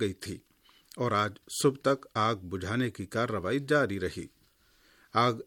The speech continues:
رات کو نو بج کر بیس منٹ پر لگی اور پچاس سے زیادہ دکانیں جل کر راکھ ہو گئیں۔ تنگ گلیوں کی وجہ سے فائر بریگیڈ کے اہلکاروں کو آگ پر قابو پانے میں کافی مشقت کرنی پڑی۔ اطلاعات کے مطابق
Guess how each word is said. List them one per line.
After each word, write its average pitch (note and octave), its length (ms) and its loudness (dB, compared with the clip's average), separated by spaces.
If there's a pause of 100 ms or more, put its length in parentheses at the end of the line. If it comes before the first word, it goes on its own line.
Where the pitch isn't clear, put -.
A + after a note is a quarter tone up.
(340)
رات A#2 260 4
کو D3+ 260 2
نو B2 220 2
بج A2 220 -2
کر B2+ 180 2
بیس A#2+ 400 -2
منٹ G2 280 -2
پر F#2+ 100 -2
لگی G#2 260 -2
اور B2+ 120 4
پچاس B2 440 -2
سے G2+ 80 -4
زیادہ A2 460 0
دکانیں A2 360 -2
جل G#2+ 200 -2
کر F#2 200 -4 (200)
راکھ G#2+ 400 -2 (100)
ہو B2 160 0
گئیں۔ F2 160 -2 (920)
تنگ C#3+ 260 6
گلیوں B2+ 380 4
کی C3+ 100 0
وجہ C3 340 2
سے C#3 200 0 (120)
فائر A#2 220 2
بریگیڈ A2+ 440 0
کے G#2+ 120 0
اہلکاروں G2+ 540 -4
کو C3+ 180 -2
آگ G2 160 0 (140)
پر A2 120 -2
قابو G2+ 340 -2
پانے G2+ 300 -2
میں G2 240 -2
کافی A2+ 300 0
مشقت F#2 580 -6
کرنی D3 260 2
پڑی۔ E2 260 -4 (880)
اطلاعات C3+ 380 4
کے D#3 60 2
مطابق C3+ 520 4